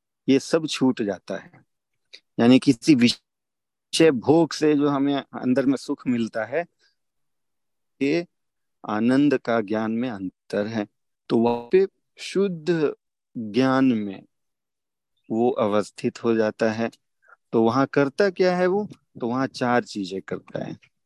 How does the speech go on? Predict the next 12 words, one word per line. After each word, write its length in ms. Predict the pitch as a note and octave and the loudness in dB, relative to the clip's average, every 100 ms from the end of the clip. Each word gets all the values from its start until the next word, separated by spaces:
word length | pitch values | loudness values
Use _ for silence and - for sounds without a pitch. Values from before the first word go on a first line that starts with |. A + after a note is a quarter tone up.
| _ _ _ _ _ - | _ _ _ _ _ -2
वहाँ 300 | G#2+ A2+ A2+ | 2 4 2
पे 220 | C3 A#2+ | 4 4
वह 160 | A#2 A2+ | 6 4
चेतन 480 | - A2+ - C3+ B2+ | 4 2 2 0 0
क्रिया 360 | A#2 A#2+ C3 | 0 2 0
करता 340 | C#3+ C#3 - D3 | -2 -4 -4 -4
है, 220 | D#3+ D#3+ _ _ - | -4 -6 _ _ -14
तो 80 | G#2+ | -12
चेतन 500 | - A2 - A2+ G#2+ | -6 -6 -2 -2 -2
क्रिया 320 | - - G#2 | -6 -6 -4
में 160 | G#2 | -2
वह 400 | G#2 G#2+ A2 G#2+ | -2 -2 -2 -4